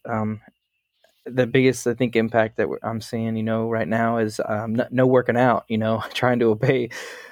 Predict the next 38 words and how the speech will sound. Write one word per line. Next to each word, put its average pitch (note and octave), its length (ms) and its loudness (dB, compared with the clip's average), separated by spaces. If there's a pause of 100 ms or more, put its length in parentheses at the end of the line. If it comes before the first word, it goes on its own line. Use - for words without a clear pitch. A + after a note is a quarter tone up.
(160)
um, A2+ 440 2
some - 180 0
of A2 60 2
the, - 40 -6
some A#2+ 120 0
of A2 60 0
the A2+ 60 2
guidelines A2+ 480 4
that A#2 200 2
our A2 100 0
government's A#2 380 0
produced. A#2 560 -4
And, G#2+ 220 -2 (600)
um, G#2+ 360 0 (260)
if, A#2 120 0
you A2 120 2
know, G#2+ 100 2
my G#2+ 40 0
wife A2+ 280 0
approached A#2 360 0
me A#2 120 0
and B2 100 -8
she A2+ 140 -2
said, - 240 -4
"Hey, A2+ 200 0
you - 100 -4
probably A#2 220 0
shouldn't A2+ 200 0
work A2+ 200 0
out A2+ 260 2
this - 180 -2
week." G2+ 180 -2
And A2 100 -2
I A2 40 2
was A2 100 -2
like, G#2 220 -2
"Oh, A#2 140 0
no." A2+ 340 -6